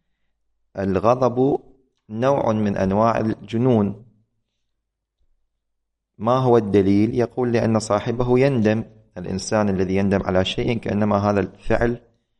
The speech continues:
فعل جنوني. فإذا لم يندم هذا شخص غضب، غضب ولم يندم على غضبه،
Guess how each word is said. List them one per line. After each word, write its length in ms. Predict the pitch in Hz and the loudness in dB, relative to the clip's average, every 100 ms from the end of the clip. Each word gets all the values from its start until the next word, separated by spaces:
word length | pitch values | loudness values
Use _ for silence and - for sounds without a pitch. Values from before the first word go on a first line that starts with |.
| _ _ | _ _
فعل 420 | - 110 104 104 | -10 -4 -2 0
جنوني. 680 | 95 98 98 95 104 95 - _ _ _ _ _ _ _ _ _ _ _ | 2 2 2 2 2 0 -6 _ _ _ _ _ _ _ _ _ _ _
فإذا 460 | _ 139 151 151 156 | _ -2 0 2 2
لم 180 | 165 | 2
يندم 360 | 151 131 123 120 | 2 2 2 2
هذا 280 | 123 123 113 | 2 2 0
شخص 320 | - 120 - | -2 -4 -6
غضب، 640 | 110 104 127 120 113 117 120 _ _ _ _ _ _ _ - | -4 0 2 2 0 -4 -8 _ _ _ _ _ _ _ -10
غضب 460 | 104 131 123 107 127 | -4 -2 -2 -2 0
ولم 760 | 139 156 156 - _ 127 147 | 0 0 -4 -12 _ -2 0
يندم 400 | 131 101 98 98 | 0 0 0 0
على 280 | 95 95 92 | 0 0 2
غضبه، 600 | 90 90 87 90 90 90 | 2 0 -2 -2 -2 -2